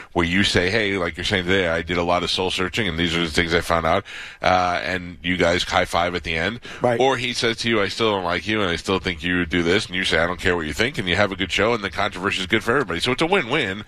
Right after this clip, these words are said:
Speaker 2: Yeah,
Speaker 1: I
Speaker 2: I
Speaker 1: don't
Speaker 2: don't, hey, listen, I mean, he can, I don't know if he remembers, but one of the first things that he and I ever spoke about was he came up and said, "Hey, how's it going?" Uh, blah, blah, blah.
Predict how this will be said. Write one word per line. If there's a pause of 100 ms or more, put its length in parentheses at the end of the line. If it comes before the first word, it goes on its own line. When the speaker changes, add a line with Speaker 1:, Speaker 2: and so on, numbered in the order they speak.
Speaker 2:
Yeah,
Speaker 1:
I
Speaker 2:
I
Speaker 1:
don't
Speaker 2:
don't, (100)
hey,
listen, (440)
I
mean, (360)
he
can,
I
don't
know
if
he
remembers, (220)
but
one
of
the
first
things
that
he
and
I
ever
spoke
about (1040)
was (360)
he
came
up
and
said,
"Hey,
how's
it
going?" (580)
Uh,
blah,
blah,
blah.